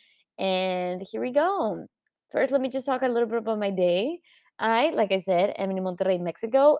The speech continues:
and I took care of my niece today.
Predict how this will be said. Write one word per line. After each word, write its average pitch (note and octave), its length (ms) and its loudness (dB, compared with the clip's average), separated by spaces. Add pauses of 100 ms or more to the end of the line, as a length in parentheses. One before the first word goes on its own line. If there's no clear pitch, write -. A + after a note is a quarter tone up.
and A#3 440 0 (440)
I E4+ 500 -2 (200)
took D#4+ 180 -4
care A#3+ 360 0
of F3+ 180 -4
my F#3+ 120 -2
niece F3 320 -8
today. D#3+ 380 -6